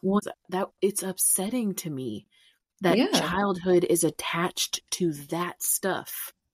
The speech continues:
Speaker 2: To things.
Speaker 1: Yeah. To,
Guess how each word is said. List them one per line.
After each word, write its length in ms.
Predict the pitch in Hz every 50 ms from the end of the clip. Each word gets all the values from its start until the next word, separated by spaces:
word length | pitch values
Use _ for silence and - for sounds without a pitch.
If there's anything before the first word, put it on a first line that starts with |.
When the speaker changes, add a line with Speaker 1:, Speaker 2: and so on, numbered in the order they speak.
| _ _ _ _ _ _ _ _ _
Speaker 2:
To 100 | - 220
things. 720 | 196 - - 214 180 - - - - - - - - - - _ _ _ _ _
Speaker 1:
Yeah. 360 | - 214 262 277 254 165 - - - _ - -
To, 560 | - - 233 233 226 220 214 214 208 202 190